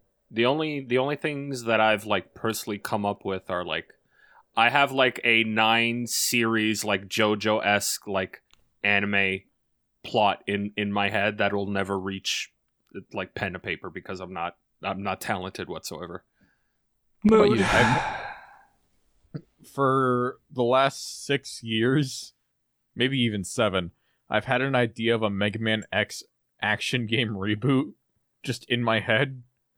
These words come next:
Speaker 4: fully formed, and I can never, like, act on it 'cause I have no idea how to code.
Speaker 1: Mm-hmm. Medi, weren't you making a game, like, fucking,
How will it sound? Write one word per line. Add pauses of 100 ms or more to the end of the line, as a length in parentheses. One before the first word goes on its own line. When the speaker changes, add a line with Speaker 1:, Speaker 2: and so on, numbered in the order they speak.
(420)
Speaker 4:
fully
formed, (680)
and
I
can
never,
like, (120)
act
on
it (460)
'cause
I
have
no
idea
how
to
code. (220)
Speaker 1:
Mm-hmm. (1500)
Medi,
weren't
you
making
a
game,
like,
fucking,